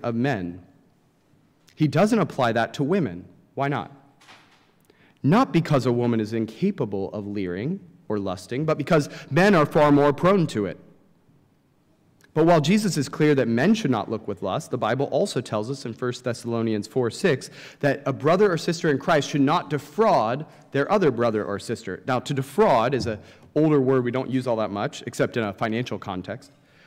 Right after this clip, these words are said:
But what it means in that passage is to create within someone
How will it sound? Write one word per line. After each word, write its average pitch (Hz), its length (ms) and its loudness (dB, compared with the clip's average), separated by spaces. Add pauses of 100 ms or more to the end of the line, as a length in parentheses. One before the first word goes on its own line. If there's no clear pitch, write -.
(200)
But 170 100 4
what 190 160 6
it 180 100 6
means 165 280 6
in 156 100 6
that 143 160 2
passage 147 480 -2
is 139 140 -6
to 143 120 -6
create 156 520 2
within 190 340 2
someone 101 580 -4